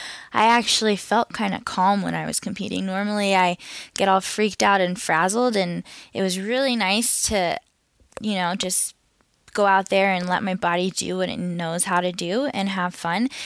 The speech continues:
And that's funny 'cause I tell the kids that I coach that all the time, and I <laughs> finally just took some of my own advice, and it ended up working out great 'cause I made it to finals. I'm on the U S team now. So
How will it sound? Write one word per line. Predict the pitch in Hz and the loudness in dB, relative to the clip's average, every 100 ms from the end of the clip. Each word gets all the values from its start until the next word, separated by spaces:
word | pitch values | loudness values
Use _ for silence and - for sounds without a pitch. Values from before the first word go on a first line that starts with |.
| - | -4
And | 196 | 0
that's | 214 - - | 0 0 -4
funny | 214 202 | -2 -4
'cause | 185 190 | -4 -2
I | 185 180 - | -2 -4 -2
tell | - 196 | 0 0
the | 185 | 0
kids | 180 185 180 | -4 -4 -2
that | 185 | 0
I | 175 | -2
coach | - 180 - | -4 -6 -4
that | 170 170 | -4 -2
all | 175 | 0
the | 165 | -2
time, | - 175 170 | -4 -4 -4
and | |
I | 165 | -8
<laughs> | |
finally | - - 185 180 175 | -4 -2 0 -2 -6
just | 170 - | -8 -6
took | - - | -4 -2
some | - 190 | -2 -2
of | 180 | -4
my | 170 | -4
own | 175 170 | -4 -4
advice, | 170 190 277 - | 0 2 4 2
and | 185 180 - - - | -2 -6 -10 -8 -2
it | |
ended | 190 185 185 | 2 2 2
up | 180 175 | 0 0
working | 170 175 175 | -4 -4 -6
out | 170 | -6
great | - 311 - | 0 0 0
'cause | - 175 | -4 -6
I | 170 | -6
made | 170 165 | -6 -8
it | - | -10
to | |
finals. | - 220 208 196 190 | -2 0 2 0 -2
I'm | 180 | -4
on | 170 170 | -4 -6
the | 170 | -4
U | - | -2
S | - - | -2 0
team | 247 226 | 0 2
now. | 202 196 | 4 2
So | 196 185 175 | 2 4 4